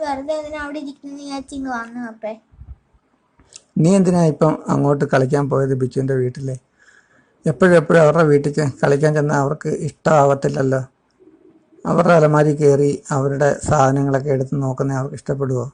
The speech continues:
Speaker 2: എപ്പോഴും എപ്പോഴും അങ്ങോട്ട് പോകണ്ട. ഇവിടെ ഇരുന്ന് പഠിക്കാനല്ലേ ഞാൻ പറഞ്ഞത്. പിന്നെ നീ എന്താ ഇങ്ങനെ ചെയ്യുന്നത്, എന്തിനാ?
Speaker 1: എപ്പം നോക്കിയാലും പപ്പ പഠിക്ക്, പഠിക്ക്,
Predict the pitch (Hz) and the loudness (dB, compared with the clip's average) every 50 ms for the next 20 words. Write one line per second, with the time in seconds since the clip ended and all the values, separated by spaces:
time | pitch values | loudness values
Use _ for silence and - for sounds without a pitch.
0 | _ _ _ _ _ _ _ _ - - 160 - 185 180 175 165 151 160 156 160 | _ _ _ _ _ _ _ _ -8 -6 0 2 4 6 6 4 4 4 4 4
1 | 151 147 147 143 143 147 - 151 143 139 139 139 143 156 165 175 180 180 170 - | 4 4 2 0 0 -2 0 2 2 4 4 4 2 0 0 0 0 0 2 4
2 | 160 147 147 151 - 190 196 190 185 175 170 170 165 160 156 156 147 151 143 131 | 4 4 4 2 0 0 0 0 0 0 2 2 2 2 0 0 2 2 2 2
3 | 139 143 147 143 135 131 127 131 156 _ - - 170 208 214 214 175 175 170 160 | 2 0 0 -2 -2 -4 -4 -6 -10 _ -4 0 2 4 4 4 2 0 0 0
4 | 160 160 170 165 156 151 147 156 160 156 156 151 147 147 143 139 147 151 151 147 | 0 2 2 2 2 2 0 -2 -2 -2 -2 -2 0 0 2 2 2 0 0 -2
5 | 147 143 135 151 143 135 127 123 123 _ _ _ _ _ _ _ _ _ _ _ | -2 -4 -4 -4 -2 -2 -4 -4 -6 _ _ _ _ _ _ _ _ _ _ _
6 | _ _ - - 285 302 302 - _ - 480 508 415 311 285 269 269 269 294 285 | _ _ -12 -8 -8 -8 -8 -8 _ -4 -4 -4 -4 -4 -8 -6 -6 -8 -8 -8
7 | 269 247 254 285 - _ - 269 254 233 233 226 - 339 403 480 - - 240 208 | -12 -14 -16 -16 -18 _ -12 -12 -10 -10 -12 -14 -10 -8 -8 -8 -10 -12 -16 -16
8 | - - - 294 | -16 -16 -14 -16